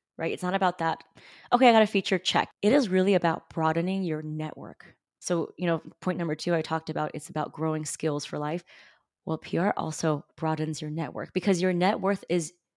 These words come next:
your network and the ability to plant seeds and cultivate relationships with people in the media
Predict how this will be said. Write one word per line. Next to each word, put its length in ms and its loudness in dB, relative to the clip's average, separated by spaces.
your 180 0
network 500 -4
and 100 0
the 160 4
ability 640 0
to 140 2
plant 380 -2
seeds 340 0
and 140 -4
cultivate 500 -2
relationships 640 2
with 100 -6
people 380 -2
in 80 2
the 80 2
media 500 2